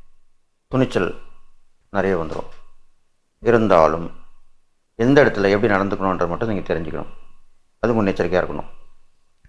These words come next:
அடுத்தா உங்க ஆறாம் இடத்தை பார்க்கறனால கடன் பிரச்சனை கண்டிப்பா தீர்ந்துரும். அது தீர்த்துருவார். இவ்வளவு நாள் ரொம்ப கஷ்டப்பட்டிருப்பீங்க கடன். அது அஷ்டம சனியில ரொம்ப அந்த கடன் தொல்லையால அவதிப்பட்டிருப்பீங்க.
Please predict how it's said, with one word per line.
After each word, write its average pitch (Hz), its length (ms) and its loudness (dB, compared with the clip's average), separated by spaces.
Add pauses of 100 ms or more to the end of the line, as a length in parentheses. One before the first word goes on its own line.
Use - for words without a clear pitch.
அடுத்தா 156 300 6
உங்க 123 200 8
ஆறாம் 165 200 6
இடத்தை 117 160 4
பார்க்கறனால 92 420 4 (400)
கடன் 175 220 2
பிரச்சனை 127 260 2
கண்டிப்பா 120 360 0
தீர்ந்துரும். 82 380 -4 (840)
அது 101 140 -6
தீர்த்துருவார். 143 380 2 (260)
இவ்வளவு 131 160 2
நாள் 151 140 4
ரொம்ப 151 200 -2
கஷ்டப்பட்டிருப்பீங்க - 580 -4
கடன். 87 200 -4 (880)
அது 131 140 2
அஷ்டம 139 280 0
சனியில 135 260 0
ரொம்ப 123 160 -2
அந்த 104 180 -2
கடன் 95 260 -4
தொல்லையால 87 340 0
அவதிப்பட்டிருப்பீங்க. 85 600 -6